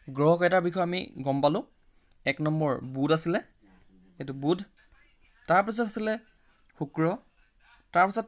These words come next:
পৃথিৱী, তাৰপিছত আছিলে আমাৰ মংগল, এইপিনে আছে মংগল, তাৰপিছত আছিলে আমাৰ বৃহস্পতি, এইটো বৃহস্পতি, তাৰপিছত আছিলে আমাৰ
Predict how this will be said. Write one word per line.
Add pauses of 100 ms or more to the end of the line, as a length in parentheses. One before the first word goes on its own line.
পৃথিৱী, (960)
তাৰপিছত
আছিলে
আমাৰ (1160)
মংগল, (2250)
এইপিনে
আছে
মংগল, (600)
তাৰপিছত
আছিলে
আমাৰ (600)
বৃহস্পতি, (680)
এইটো
বৃহস্পতি, (440)
তাৰপিছত
আছিলে
আমাৰ